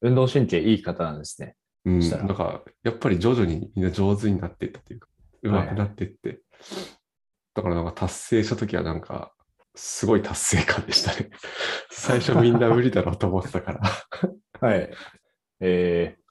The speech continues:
Speaker 1: ー。
Speaker 2: いいチェックインだったなと思って。
Speaker 1: なるほど。場所は、どっか、あの、
Speaker 2: はい。
Speaker 1: まあ、広めなとこ、こ-、公園とかですか？都-、都内ですか？
Speaker 2: それはですね、最初公園でやろうと思ったんですよ、オフィス近くの。
Speaker 1: はい。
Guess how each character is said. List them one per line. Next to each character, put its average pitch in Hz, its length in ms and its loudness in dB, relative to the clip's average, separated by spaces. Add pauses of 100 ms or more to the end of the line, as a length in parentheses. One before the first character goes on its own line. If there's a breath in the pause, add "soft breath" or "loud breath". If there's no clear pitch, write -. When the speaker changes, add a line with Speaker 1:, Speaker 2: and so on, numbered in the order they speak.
(140)
Speaker 1:
ー。 98 40 0
Speaker 2:
い 90 120 2
い 80 60 -6
チ - 140 -4
ェ - 20 -8
ッ - 100 -12
ク - 140 -8
イ - 20 -2
ン 85 40 -4
だ 87 100 -4
っ - 40 -8
た - 160 -8
な - 100 -4
と - 100 -10
思 - 100 -10
っ - 60 -20
て。 - 160 -12 (680 loud breath)
Speaker 1:
な 101 120 -2
る 95 60 -4
ほ 92 100 -2
ど。 80 200 -4 (580)
場 120 160 0
所 151 160 4
は、 143 440 6 (640)
ど 135 200 4
っ 131 80 -8
か、 78 180 0
あ 80 60 -6
の、 82 360 -6 (360)
Speaker 2:
は 98 180 0
い。 - 60 -6
Speaker 1:
ま 131 100 2
あ、 - 20 0
広 127 320 2
め 120 60 4
な 120 120 4
と 117 100 2
こ、 110 460 6 (220)
こ-、 - 140 -8
公 160 200 4
園 151 80 0
と 147 80 4
か 131 60 2
で - 60 -2
す - 80 -12
か？ - 100 -14
都-、 - 200 0
都 - 140 -4
内 78 120 -4
で - 40 -14
す - 80 -12
か？ - 180 -14 (120)
Speaker 2:
そ - 400 -2
れ 113 80 4
は 120 80 4
で 95 80 4
す - 160 -8
ね、 - 180 -6
最 135 240 0
初 147 240 0 (260)
公 139 280 2
園 131 180 4
で 127 60 2
や 123 80 4
ろ 123 80 2
う 117 40 -4
と 123 80 -6
思 117 100 -4
っ - 40 -14
た - 100 -2
ん - 40 -6
で - 40 -14
す - 40 -12
よ、 - 80 -4
オ - 20 -8
フ 92 60 -6
ィ 90 40 -8
ス - 140 -14
近 - 160 -10
く - 140 -10
の。 - 200 -8 (400)
Speaker 1:
は 110 200 0
い。 - 200 -8